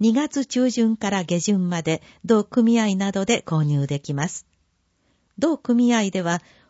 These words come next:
わかめの種を巻きつけたロープのオーナーを募集し、生育したわかめをオーナーが収穫するわかめオーナー制度を行っています。詳しくはお問い合わせください。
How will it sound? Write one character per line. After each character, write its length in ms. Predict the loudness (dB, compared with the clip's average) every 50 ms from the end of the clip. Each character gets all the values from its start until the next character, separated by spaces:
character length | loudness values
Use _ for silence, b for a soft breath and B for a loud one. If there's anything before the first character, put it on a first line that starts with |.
| b b
わ 120 | -2 -2 -2
か 160 | -2 -4 -2
め 140 | 0 2 2
の 140 | 2 0 -2
種 340 | -2 -2 -2 0 0 0
を 100 | 0 -2
巻 260 | -4 -4 -6 -8 -10 -18
き 40 |
つ 120 | -18 -12 -6
け 140 | -4 -4 -2
た 280 | 0 -2 -2 -2 0 0
ロ 180 | 2 2 2 2
ー 20 |
プ 180 | 0 -2 0 0
の 180 | 0 0 -2 -2
オ 160 | 0 0 2
ー 40 | 2
ナ 280 | 2 0 0 0 -2 -2
ー 20 |
を 60 | -2
募 120 | -4 -4 -6
集 300 | -4 -4 -4 -4 -4 -4
し、 280 | -6 -6 -6 -6 B B B B B B B B B
生 260 | -4 0 0 2 0
育 200 | 0 -4 -4 -6
し 140 | -6 -6 -4
た 120 | -2 -2 -2
わ 160 | -2 -4 -4
か 160 | -4 -4 -2
め 160 | 0 0 0
を 160 | -2 -2 -4 b b b -4
オ 180 | -2 0 2
ー 20 | 2
ナ 200 | 2 0 0 -2
ー 20 |
が 140 | -2 -4 -4
収 220 | -6 -4 -4 -4 -4
穫 320 | -2 -4 -6 -6 -6 -10
す 180 | -10 -8 -6 -4
る 180 | -4 -4 -6 b b b b b b b -6
わ 160 | -6 -6 -4
か 160 | -4 -2 -2
め 180 | 0 0 0 0
オ 160 | 0 2 2
ー 40 | 2
ナ 200 | 2 2 0 0
ー 20 | -2
制 280 | -2 -2 -2 -2 0
度 200 | 0 -2 -2 -2
を 60 | -4
行 120 | -4 -6 -6
っ 160 | -6 -6 -8
て 160 | _ -10 -8
い 100 | -8 -8
ま 160 | -8 -8 -10
す。 160 | -10 -12 -14 _ _ _ _ _ _ _ _ _ _ _ _ _ _ _ _ _
詳 220 | -2 -2 -2 -2
し 120 | -2 -8
く 140 | -6 -2 0
は 160 | 0 0 0 -2
お 100 | -6 -2
問 200 | 0 0 0 0
い 40 | -2
合 60 | -4
わ 100 | -4 -6
せ 140 | -6 -10 -10
く 80 | -10
だ 120 | -10 -12 -10
さ 160 | -6 -4 -6
い。 120 | -6 -6